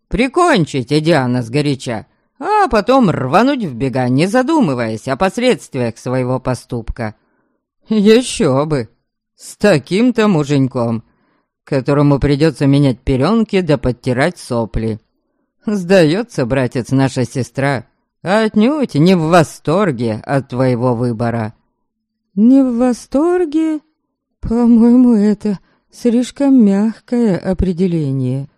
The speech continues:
Сдается, Айша в настоящем ужасе и при первом же удобном случае действительно даст деру. Не зря Норберг держит ее под подчиняющими волю чарами.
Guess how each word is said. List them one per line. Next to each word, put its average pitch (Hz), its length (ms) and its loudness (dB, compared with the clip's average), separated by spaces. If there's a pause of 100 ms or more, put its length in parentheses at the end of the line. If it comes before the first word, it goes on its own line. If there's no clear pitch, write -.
(200)
Сдается, 254 640 0
Айша 269 240 0
в 240 40 4
настоящем 247 720 2
ужасе 226 760 0 (280)
и 202 140 0
при 247 180 0
первом 226 580 2
же 143 120 -2
удобном 156 480 0
случае 170 600 -4
действительно 135 920 -2
даст 156 440 -4
деру. 156 580 -2 (320)
Не 247 320 2
зря 277 320 0
Норберг 139 600 0
держит 202 580 -2
ее 107 440 -4 (240)
под 208 200 -6
подчиняющими 170 960 2
волю 156 400 0
чарами. 123 880 -4